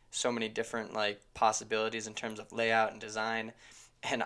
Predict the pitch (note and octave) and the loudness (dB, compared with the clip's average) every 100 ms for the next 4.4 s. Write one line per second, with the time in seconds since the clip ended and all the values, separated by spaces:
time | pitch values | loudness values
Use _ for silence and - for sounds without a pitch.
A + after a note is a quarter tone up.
0 | - - B2 D3 C3 B2 - C3 A#2+ A2 | -2 4 4 4 2 4 8 10 8 8
1 | - A2 A2 G#2+ - A2 G2+ G#2 G2 - | 6 6 4 4 4 4 2 2 2 -2
2 | G#2 G2+ G#2 G2+ - - - - - - | -6 -6 -6 -4 -6 -6 -12 -20 -20 -4
3 | - - G2+ G#2 B2+ - _ _ - A2+ | 4 6 6 4 -2 -16 _ _ -2 2
4 | G2+ - G#2+ | 4 4 4